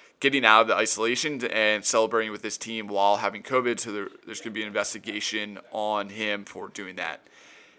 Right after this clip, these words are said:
So that wraps up pretty much all the news. I know that was jam-packed, but that's essentially everything that happened this week. So hopefully that got you up to speed.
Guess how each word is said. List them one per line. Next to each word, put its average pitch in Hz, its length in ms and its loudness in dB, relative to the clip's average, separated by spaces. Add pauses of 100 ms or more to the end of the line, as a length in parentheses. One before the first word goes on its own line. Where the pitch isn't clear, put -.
(220)
So 113 360 6
that 117 200 10
wraps 131 260 2
up 135 180 2
pretty 170 200 0
much 160 140 2
all 123 140 8
the 117 100 4
news. 123 240 2
I 117 80 6
know 113 140 4
that 110 100 10
was 110 120 4
jam-packed, 113 640 4
but 113 80 -4
that's 107 200 2
essentially 107 500 0
everything 113 440 2
that 101 140 0
happened 95 380 2
this 120 180 -2
week. 131 280 -2
So 110 120 -2
hopefully 104 280 -4
that 98 160 2
got 101 160 2
you 104 40 -4
up 101 100 -6
to 95 60 -8
speed. 117 400 -6